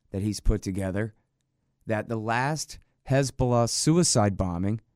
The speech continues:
was in nineteen ninety-nine. As the Israelis were preparing to withdraw, that was it. Suicide bombings halted.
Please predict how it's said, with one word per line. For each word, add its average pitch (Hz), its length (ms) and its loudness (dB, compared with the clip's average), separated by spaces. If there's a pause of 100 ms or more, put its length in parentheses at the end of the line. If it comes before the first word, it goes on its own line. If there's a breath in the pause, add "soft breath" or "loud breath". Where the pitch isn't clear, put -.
(560)
was 127 220 2
in 127 120 6
nineteen 131 360 4
ninety-nine. 131 760 4 (1160)
As 120 400 2
the 120 140 4
Israelis 127 500 2
were 120 140 0
preparing 131 540 4
to 123 120 2
withdraw, 135 600 4 (420)
that 113 120 -4
was 131 140 -4
it. 175 240 -2
Suicide 123 440 -2
bombings 135 380 0
halted. 165 360 -2